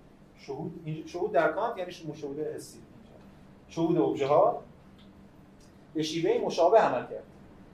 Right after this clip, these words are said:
اگر قرار باشد که شهود خود را بر ساختمان ابژه ها منطبق سازد، برای من قابل فهم نیست که چگونه انسان قادر خواهد بود به نحو پیشین چیز درباره آنها بداند.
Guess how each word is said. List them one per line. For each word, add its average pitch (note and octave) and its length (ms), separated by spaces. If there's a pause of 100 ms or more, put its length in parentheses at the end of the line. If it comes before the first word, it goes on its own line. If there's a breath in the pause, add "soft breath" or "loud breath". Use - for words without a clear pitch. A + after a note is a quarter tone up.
(280)
اگر A#3 280
قرار G3+ 420
باشد - 340
که - 60
شهود - 640 (240)
خود F#3 220
را E3+ 140
بر E3 220
ساختمان D#3+ 680
ابژه D#3 280
ها D#3 120
منطبق D#3 400
سازد، G3 540 (300)
برای F3 260
من F#3+ 120
قابل E3 280
فهم F#3+ 280
نیست - 140
که G#3 60
چگونه E3+ 300
انسان D#3+ 240
قادر D3+ 260
خواهد D#3 220
بود D3 100
به D3+ 80
نحو D3 220
پیشین D#3 320
چیز C#3+ 220
درباره C#3+ 320
آنها C3+ 160
بداند. A2+ 320